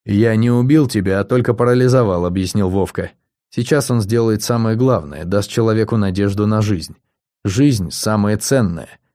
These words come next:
Уилфред, один из людей, работающих на основу, точно поверит ему. Жить он любит и делает это красиво». Вовка, чуть снизив давление на лицо, сказал: «Это яд жабы-птицы-еда.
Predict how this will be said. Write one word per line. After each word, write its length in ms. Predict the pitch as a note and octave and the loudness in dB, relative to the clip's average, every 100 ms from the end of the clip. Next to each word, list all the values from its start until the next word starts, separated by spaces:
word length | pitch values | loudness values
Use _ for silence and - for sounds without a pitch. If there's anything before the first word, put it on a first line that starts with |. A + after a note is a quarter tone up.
| _ _ _ _ - | _ _ _ _ 0
Уилфред, 560 | C#3 G3 - G#2+ E2+ - | 4 4 4 -4 -4 -4
один 320 | B2+ C#3+ C3+ | 0 2 2
из 100 | A2+ | 2
людей, 380 | A#2 A2+ D3+ A#2 | 2 2 4 4
работающих 640 | G2 G#2 A2+ G2+ G2 A#2 | 2 -2 -2 -2 -2 -2
на 180 | A#2 G#2 | -2 -2
основу, 420 | F#2 - D#3 C#3 | -2 -2 0 0
точно 500 | B2+ - E3+ - A#2 | 0 0 0 0 -4
поверит 520 | F#2+ G#2 G2+ F2+ D#2 - | 0 0 0 -2 -4 -6
ему. 360 | F2+ D#2+ - _ _ _ _ _ _ _ | -6 -6 -12 _ _ _ _ _ _ _
Жить 300 | C3+ F#3+ G#3+ | 0 2 4
он 120 | F3 E3 | 4 6
любит 360 | G3+ C3 G2 | 4 4 2
и 60 | F#2+ | 0
делает 380 | G#2 A#2 A2 A2 | 2 2 2 0
это 160 | G#2+ | -4
красиво». 600 | - G2+ - D3 G2+ - _ _ _ _ _ | -2 -4 0 0 0 -2 _ _ _ _ _
Вовка, 420 | G#2+ C3 F3+ - C#3 | -2 2 2 2 0
чуть 240 | C#3+ B2+ | 0 -2
снизив 360 | D3 D3+ B2 A2 | 0 2 2 2
давление 460 | A2 A2 C3 A#2 | 2 2 2 2
на 100 | A2+ | 2
лицо, 300 | A2 A2 C#3 | 0 0 -2
сказал: 540 | B2+ A2+ G#2 B2 A#2 - _ _ _ _ | 0 0 2 2 0 -4 _ _ _ _
«Это 300 | A2 G#2+ A2 | -4 -4 -2
яд 400 | G#2 G#2 B2+ A#2 | 0 2 2 2
жабы-птицы-еда. 1300 | G2+ A#2 A#2 G#2+ G2+ A#2+ A2 - B2 A2 F2+ D#2+ B1 | 0 0 2 0 -2 -4 -4 0 0 2 -2 -4 -12